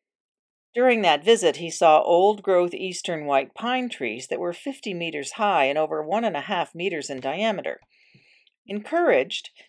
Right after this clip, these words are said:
in eighteen twelve, he set up a firm near the mouth of the Miramichi River. He appointed two family members, his nephew James Gilmore and a nephew of the Pollocks,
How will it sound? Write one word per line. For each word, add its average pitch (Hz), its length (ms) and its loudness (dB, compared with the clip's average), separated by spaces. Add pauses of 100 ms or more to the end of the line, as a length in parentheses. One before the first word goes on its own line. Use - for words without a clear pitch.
(140)
in 208 100 -2
eighteen 277 400 -2
twelve, 131 440 6
he 214 160 -6
set 214 260 2
up 254 160 2
a 311 60 -2
firm 147 420 -4
near 151 160 0
the 185 100 0
mouth 127 360 0
of 170 80 -8
the 190 100 0
Miramichi 139 680 -6
River. 202 380 -2 (680)
He 262 200 -2
appointed 214 560 0
two 190 200 -6
family 285 480 -2
members, 110 400 -8
his 139 180 -12
nephew 147 400 -2
James 170 360 -6
Gilmore 175 580 -2 (400)
and 220 100 0
a 233 60 0
nephew 262 440 2
of 233 100 0
the 240 80 0
Pollocks, 226 580 2